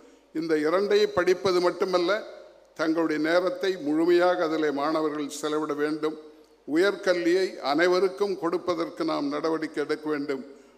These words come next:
உயர்கல்வித்துறை அமைச்சர்கள் வந்திருக்கிறார்கள். இந்த அரசு இன்றைக்கு உயர்கல்விக்கு முக்கியத்துவம் தந்து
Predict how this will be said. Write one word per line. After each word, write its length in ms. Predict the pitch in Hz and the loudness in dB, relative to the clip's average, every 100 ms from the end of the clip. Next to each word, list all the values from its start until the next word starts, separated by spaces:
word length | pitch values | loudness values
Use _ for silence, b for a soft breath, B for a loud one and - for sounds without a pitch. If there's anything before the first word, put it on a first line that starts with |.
| B | B
உயர்கல்வித்துறை 800 | 139 165 165 165 156 156 156 147 | 0 0 2 -2 -2 -2 -2 -2
அமைச்சர்கள் 500 | 147 156 156 156 143 143 | -2 -2 -4 -4 -4 -4
வந்திருக்கிறார்கள். 680 | 147 147 151 147 139 151 - B B B - | -2 -4 -4 -2 -2 -6 -12 B B B -6
இந்த 220 | 160 170 156 | -4 0 0
அரசு 260 | 180 202 202 | 0 -2 -2
இன்றைக்கு 340 | 170 170 165 185 156 | -2 -2 -4 -2 0
உயர்கல்விக்கு 680 | 180 180 190 175 175 170 156 | 0 -2 -2 0 -2 0 -2
முக்கியத்துவம் 680 | 151 - 180 175 170 151 | -2 -2 -2 0 -2 -2
தந்து 260 | 156 156 160 | -4 -2 -2